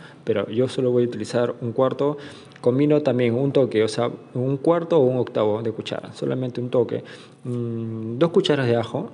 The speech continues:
sí, vamos a agregarle una y después le vamos a echar un poquito más de ajo.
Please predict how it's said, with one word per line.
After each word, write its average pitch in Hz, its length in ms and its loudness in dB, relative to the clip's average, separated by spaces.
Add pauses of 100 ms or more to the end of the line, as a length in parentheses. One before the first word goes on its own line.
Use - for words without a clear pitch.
sí, - 180 -10
vamos 110 220 -8
a 120 40 -6
agregarle 113 340 0
una 185 480 0 (400)
y 107 60 -6
después 117 220 -2
le 120 80 0
vamos 120 120 -2
a 120 40 -6
echar 117 220 -2 (140)
un 143 120 2
poquito 117 360 0
más 113 160 -4
de 110 100 -4
ajo. 107 320 -8